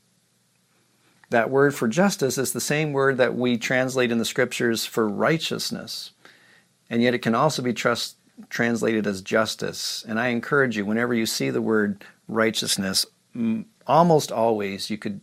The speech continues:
you could translate it also as justice, which often tr-, changes how we read that text. So Paul is saying, "Hey, if you're a slave owner, then you treat your, your,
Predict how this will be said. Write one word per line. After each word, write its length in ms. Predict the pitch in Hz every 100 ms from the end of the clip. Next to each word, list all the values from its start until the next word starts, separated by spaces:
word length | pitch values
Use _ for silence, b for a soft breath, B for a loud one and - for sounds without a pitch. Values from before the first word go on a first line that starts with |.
| -
you 80 | 107
could 280 | 113 101 -
translate 480 | 120 113 110 113
it 60 | 101
also 300 | 101 101 104
as 100 | 98
justice, 580 | - 104 98 - 101 -
which 220 | 110 - -
often 340 | 160 - 156
tr-, 220 | - - -
changes 560 | - 135 127 127 - - _ b b b
how 200 | - 123
we 220 | 120 117 117
read 380 | 107 113 110
that 260 | 104 104 -
text. 540 | - - 82 - - - B B B B B B B
So 180 | -
Paul 340 | 110 139 160 156
is 100 | 143
saying, 540 | 123 113 113 110 - - _
"Hey, 300 | 113 139 117
if 100 | 104
you're 120 | 120
a 40 | 113
slave 360 | - 131 139
owner, 320 | 147 147 156 - B B
then 160 | 110
you 140 | 113 107
treat 340 | - 131 139
your, 360 | 135 131 120 139 _
your, 320 | 113 107 107